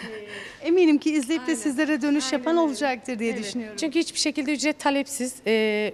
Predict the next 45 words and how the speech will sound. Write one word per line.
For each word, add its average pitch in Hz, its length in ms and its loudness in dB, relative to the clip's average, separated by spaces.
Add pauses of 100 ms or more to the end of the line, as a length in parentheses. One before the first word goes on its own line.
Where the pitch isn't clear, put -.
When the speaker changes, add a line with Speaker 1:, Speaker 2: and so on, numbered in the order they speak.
Speaker 2:
böyle 233 200 0
bedava 254 360 0
bir 214 60 -8
kurs, - 340 -8
yani 175 200 0
ücretsiz 208 500 -4
bir 185 60 -6
kurs. - 320 -8 (380)
E, 190 180 -4
her 269 200 2
şeyimiz 254 300 -2
Serkan 254 360 -4
Başkanımız 247 360 -4
tarafından 240 480 -4
karşılanıyor. 185 680 -2 (380)
Hiçbir - 200 -6
şekilde 277 320 -2
hiçbir - 260 -6
ücret, 247 360 0
şu 233 220 -4
bu, 247 120 -2
hiçbir - 240 -8
şey 262 120 0
yok. 285 160 -2
Her 294 140 2
şeyimiz 240 400 -2
burada. 214 340 -2 (320)
Önlüklerimizi 262 680 0
takıyoruz. 285 560 -2 (760)
Speaker 1:
Kolları 392 120 -8
Speaker 2:
İşe - 120 0
ba-, 294 160 2
Speaker 1:
sıvıyoruz. 302 280 0
Speaker 2:
aynen, 214 120 -2
kolları 285 280 2
sıvıyoruz, 269 400 0
işe 285 200 0
başlıyoruz. 233 440 -4
Bu 254 60 -14
kadar 190 300 -4
yani. 170 260 -6
Başka 214 220 -8
bir 202 40 -18
şeyimiz 220 340 -6
yok. 165 120 -4